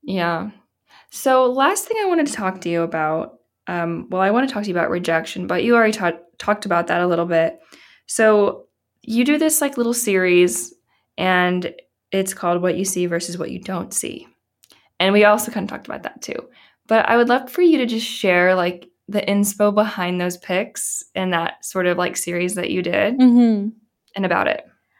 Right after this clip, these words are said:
Speaker 2: Um, I think, I mean, honestly, like, where, what I really wanted to just accomplish with that is I just, I wanted people, and I've kept it up because I really want people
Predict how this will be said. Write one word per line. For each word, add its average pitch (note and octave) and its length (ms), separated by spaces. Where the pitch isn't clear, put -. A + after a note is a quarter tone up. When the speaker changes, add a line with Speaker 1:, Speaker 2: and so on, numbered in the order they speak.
Speaker 2:
Um, E4+ 380
I C4+ 120
think, D#4 600
I A#3+ 100
mean, B3 220
honestly, A#3+ 500
like, G3+ 200
where, A3+ 340
what B3+ 160
I C4+ 60
really A3 320
wanted G3 400
to G3+ 160
just F#3 240
accomplish F#3+ 580
with A3+ 180
that A3+ 260
is G3 100
I G3+ 100
just, G3+ 260
I G#3+ 60
wanted G#3+ 400
people, G#3+ 300
and G#3+ 160
I've G#3+ 160
kept C#4 300
it - 220
up F3+ 360
because F#3 400
I F3+ 60
really G3 320
want F#3 280
people F#3 400